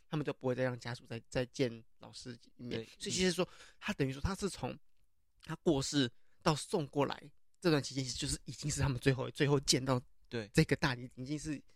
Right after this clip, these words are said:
Speaker 1: 最后看到这一面。
Speaker 2: 他是他真正的样子，
Speaker 1: 对，
Speaker 2: 最后一面。
Speaker 1: 所以其实你说你要让他的朋友们也来看到，其实也很难，因为我们不会让他们说，就是让他们在泡完福马林之后，那边目璇飞的样子再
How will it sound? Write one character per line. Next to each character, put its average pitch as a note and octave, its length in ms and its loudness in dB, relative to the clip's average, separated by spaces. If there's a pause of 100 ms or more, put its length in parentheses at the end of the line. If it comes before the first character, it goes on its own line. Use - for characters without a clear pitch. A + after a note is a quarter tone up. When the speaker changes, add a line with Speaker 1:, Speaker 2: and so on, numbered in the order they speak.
(140)
Speaker 1:
最 E3+ 160 4
后 D#3+ 40 4
看 E3 140 -2
到 D3 100 -4
这 - 180 2
一 C3 40 0
面。 C3 80 2
Speaker 2:
他 E3 80 4
是 B2+ 100 4
他 E3+ 160 4
真 D3 220 -4
正 C#3+ 140 -8
的 A#2 60 -10
样 A#2 180 -6
子， - 80 -20
Speaker 1:
对， F3 160 4
Speaker 2:
最 A2 100 -4
后 A2 60 -12
一 - 20 -12
面。 G2 60 -14
Speaker 1:
所 B3 120 0
以 F#3+ 40 4
其 F3+ 160 -4
实 E3 80 0
你 B2+ 80 -2
说 D3 180 -2
你 B2+ 80 -4
要 C3+ 80 -2
让 C#3+ 160 -2
他 C#3+ 80 -4
的 C3+ 100 -4
朋 C3 200 -6
友 C3 100 -2
们 B2 180 -10
也 B2+ 120 -10
来 - 80 -18
看 C3 120 -6
到， C3 100 -12
其 - 120 -14
实 B2 160 -14
也 C3 260 -8
很 B2+ 220 -10
难， A2+ 140 -20
因 F3 140 -6
为 F3 80 -2
我 B2+ 120 -8
们 A#2+ 160 -12
不 C3 140 0
会 C#3+ 80 0
让 C#3+ 180 0
他 C3+ 100 -4
们 B2+ 140 -4
说， B2 260 -2 (160)
就 C#3+ 120 -14
是 C3 240 -8 (240)
让 E3 120 0
他 D3 60 0
们 C#3 180 -2
在 C#3 200 -4 (360)
泡 F3+ 140 -2
完 C3+ 140 2
福 C3 120 -14
马 A#2 140 -6
林 A#2+ 100 -10
之 B2 80 -12
后， C3+ 60 -4
那 D3 100 -6
边 D3+ 160 -2
目 D#3 140 0
璇 B2 100 -8
飞 B2+ 120 -10
的 A#2+ 80 -8
样 B2+ 140 -10
子 A#2+ 280 -20
再 B2 320 -2